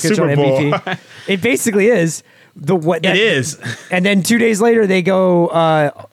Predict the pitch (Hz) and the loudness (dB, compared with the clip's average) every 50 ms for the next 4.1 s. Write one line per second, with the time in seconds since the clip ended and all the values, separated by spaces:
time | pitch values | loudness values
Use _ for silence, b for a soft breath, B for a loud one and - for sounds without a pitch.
0 | - 196 135 - 180 170 180 196 202 - - - 156 175 196 196 190 185 190 180 | -12 -10 -4 -2 -2 0 0 0 0 -2 -4 -4 -2 0 0 2 2 0 0 -2
1 | 180 156 151 160 156 170 175 170 160 160 156 - - 165 165 160 160 165 170 - | -2 -2 0 0 2 2 0 0 0 -2 -2 -2 -2 0 0 0 0 -2 -2 -4
2 | 143 156 156 - 165 160 151 147 143 147 147 147 - 147 139 131 135 b b b | -4 -4 -4 -2 0 0 2 2 2 2 0 0 -2 -4 -4 -4 -6 b b b
3 | b b b - 143 143 160 156 - 160 156 151 143 139 135 143 143 139 135 131 | b b b -2 0 0 0 -2 -2 -2 -2 -2 -2 -2 -2 0 0 0 -2 -4
4 | 131 | -6